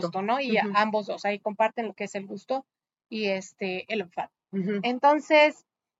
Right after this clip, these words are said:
Speaker 1: ya desde ahí estamos hablando de, de que el olfato y los aromas son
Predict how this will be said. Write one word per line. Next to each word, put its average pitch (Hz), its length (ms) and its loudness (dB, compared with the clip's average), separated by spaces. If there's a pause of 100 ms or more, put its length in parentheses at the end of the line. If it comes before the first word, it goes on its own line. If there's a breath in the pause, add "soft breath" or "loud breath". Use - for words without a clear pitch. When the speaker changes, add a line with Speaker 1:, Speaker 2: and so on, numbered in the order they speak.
(140)
Speaker 1:
ya 294 300 12
desde 381 180 4
ahí 359 120 6
estamos 339 340 2
hablando 277 440 2
de, 233 260 2 (100)
de 226 140 -4
que - 120 -2
el 226 80 0
olfato 302 560 2 (100)
y 247 100 -2
los 226 220 0
aromas 247 440 2 (200)
son 269 260 2